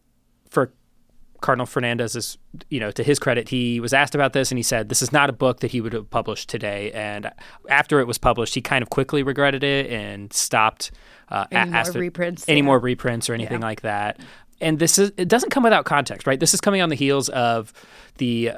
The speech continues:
Speaker 1: uh, Pope Francis and this dicastery, um, coming out with the document on blessings for couples in irregular relationships, so same-sex couples, divorced or remarried couples, that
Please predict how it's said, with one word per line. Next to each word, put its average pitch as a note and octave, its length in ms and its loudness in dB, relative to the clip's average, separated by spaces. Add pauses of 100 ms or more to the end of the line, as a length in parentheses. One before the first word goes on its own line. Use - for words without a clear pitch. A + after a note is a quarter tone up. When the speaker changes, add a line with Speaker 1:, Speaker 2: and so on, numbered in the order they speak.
(140)
Speaker 1:
uh, A2 220 2
Pope - 180 -2
Francis C3 400 0
and B2 300 -2
this A#2 100 -4
dicastery, A2+ 920 -2
um, G#2 280 -6
coming A#2+ 240 -4
out A#2 120 -2
with - 360 -10
the G#2+ 400 -8
document A2+ 580 -2
on G#2+ 380 -4 (100)
blessings C3 380 -2
for C3+ 100 -4
couples A#2 500 -2
in G#2 460 -6 (280)
irregular A2+ 340 -2
relationships, E3 580 -2
so G2+ 220 -4
same-sex A2 560 -6
couples, G#2+ 540 -4
divorced G#2 340 -8
or G#2+ 40 -10
remarried G#2 320 -6
couples, G#2 440 -6
that A2 320 -2